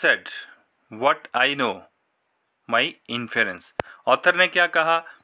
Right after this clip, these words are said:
मैंने क्या जाना, इससे मेरा अनुमान बनता है या मैं निष्कर्ष निकालता हूँ। हर किसी के साथ ये ऐसा होता है। The weather had been scorching for weeks। Summer is the hottest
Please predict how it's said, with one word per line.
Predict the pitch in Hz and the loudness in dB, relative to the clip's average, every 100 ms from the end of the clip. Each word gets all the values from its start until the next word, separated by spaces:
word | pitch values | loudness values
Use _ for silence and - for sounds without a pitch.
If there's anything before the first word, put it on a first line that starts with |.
| _ | _
मैंने | 117 131 170 | 0 2 2
क्या | 170 170 | 0 0
जाना, | 160 151 147 151 156 - _ - | 2 2 4 2 0 -8 _ -6
इससे | 151 - 180 190 - _ _ 123 | -6 -2 -4 -4 -10 _ _ -6
मेरा | 123 131 185 - _ _ _ - | 0 2 2 -2 _ _ _ -2
अनुमान | 131 127 120 165 196 _ _ 107 | 0 4 4 4 -4 _ _ 0
बनता | 104 101 123 | 0 2 2
है | 127 | 2
या | 117 | 0
मैं | 113 180 - | 0 -2 -4
निष्कर्ष | 117 - 139 180 - 117 | -12 -4 0 0 -2 -12
निकालता | 107 107 98 - | 0 2 2 -4
हूँ। | 98 - | -12 0
हर | 143 147 | 0 0
किसी | _ 120 123 | _ -10 -8
के | 113 | -8
साथ | 110 107 - | -4 -4 -2
ये | 131 196 _ _ _ | -6 -6 _ _ _
ऐसा | 107 - 107 | -8 -2 -2
होता | 104 - 104 | -2 0 0
है। | 98 - _ _ - - _ - | 0 -8 _ _ -20 -20 _ -2
The | 113 | 2
weather | 139 151 190 196 - - | 2 4 4 4 -2 -2
had | 123 123 | -2 0
been | 135 160 180 _ _ _ _ _ _ _ _ _ - | -2 -2 -4 _ _ _ _ _ _ _ _ _ -18
scorching | - 185 170 - 170 180 - _ _ - | -2 2 2 2 0 0 -10 _ _ -2
for | 131 123 | 2 4
weeks। | 170 139 - - - _ _ _ _ - | 4 2 0 -14 -20 _ _ _ _ -6
Summer | - 139 165 | 0 4 4
is | 160 143 | 2 0
the | 127 | 0
hottest | 117 123 156 156 - | 2 2 2 0 0